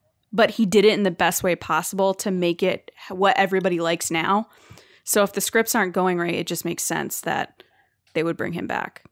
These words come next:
And I just loved, like John said, like, he was just so candid of being like, "I don't really care about Star Wars. I've never seen a Star Wars. Doesn't really matter. I look at it as a story, not a Star Wars story."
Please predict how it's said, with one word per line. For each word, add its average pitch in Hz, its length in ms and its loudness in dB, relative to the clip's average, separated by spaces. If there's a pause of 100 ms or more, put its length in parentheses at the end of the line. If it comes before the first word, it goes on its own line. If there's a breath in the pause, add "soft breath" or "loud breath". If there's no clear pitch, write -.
(440)
And 240 160 4
I 240 80 6
just 294 180 2
loved, 202 420 2
like 202 200 2
John 180 200 2
said, 170 260 0
like, 165 160 2
he 208 120 -4
was 190 120 0
just 208 160 0
so 196 120 2
candid 180 280 0
of 170 60 -2
being 170 200 0
like, 160 240 -2
"I 214 80 2
don't 339 140 6
really 320 180 4
care 196 320 0
about 202 180 2
Star 208 220 2
Wars. 202 340 4
I've 160 140 -2
never 175 180 0
seen 202 240 0
a 208 60 0
Star 196 300 2
Wars. 190 280 2
Doesn't 185 240 0
really 175 160 -2
matter. 185 360 2 (440 loud breath)
I 240 200 6
look 240 200 6
at 208 140 4
it - 60 4
as 180 100 0
a 175 60 -4
story, 170 680 0
not 190 320 4
a 180 60 -2
Star 185 340 2
Wars 160 240 0
story." 139 460 -4